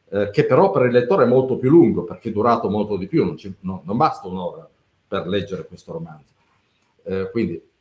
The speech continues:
ce, ce ne vanno almeno sette, otto,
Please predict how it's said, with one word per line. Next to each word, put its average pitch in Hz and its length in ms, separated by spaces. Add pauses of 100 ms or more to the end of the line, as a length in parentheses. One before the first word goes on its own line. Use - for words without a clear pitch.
(340)
ce, - 280
ce - 140
ne 107 80
vanno 110 280
almeno 107 600 (1200)
sette, 127 340
otto, - 540